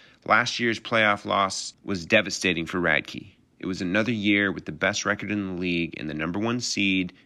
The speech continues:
in the first round bye, but he came up short.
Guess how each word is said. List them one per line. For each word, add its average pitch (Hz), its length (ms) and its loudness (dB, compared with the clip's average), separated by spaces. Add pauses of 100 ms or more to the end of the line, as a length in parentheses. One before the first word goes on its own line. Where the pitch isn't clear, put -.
(140)
in 85 100 -8
the 87 80 -4
first - 340 -4
round 104 240 0
bye, 90 300 4
but - 120 -8
he 92 220 -12 (180)
came 85 260 -4
up - 180 -4
short. - 440 -2